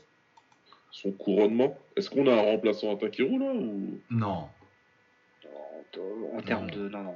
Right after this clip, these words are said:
Speaker 3: en termes
Speaker 2: En termes de star
Speaker 3: de,
Speaker 2: power,
Speaker 3: d'impact,
Speaker 2: absolument
Speaker 3: euh,
Speaker 2: pas. Et en termes de dominance sur la K T, je suis pas sûr que ça dure.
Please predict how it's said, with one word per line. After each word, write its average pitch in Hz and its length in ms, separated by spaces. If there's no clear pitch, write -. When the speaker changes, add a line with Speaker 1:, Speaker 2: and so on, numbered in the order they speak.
Speaker 3:
en - 40
termes - 180
Speaker 2:
En 123 80
termes 131 180
de 135 80
star 131 240
Speaker 3:
de, - 40
Speaker 2:
power, 135 260
Speaker 3:
d'impact, - 140
Speaker 2:
absolument 135 340
Speaker 3:
euh, - 40
Speaker 2:
pas. 143 320
Et 123 60
en 117 120
termes 127 300
de 120 180
dominance 143 380
sur 135 140
la 127 80
K 120 140
T, 143 140
je 135 60
suis - 80
pas 127 100
sûr 117 160
que - 40
ça 127 100
dure. 123 280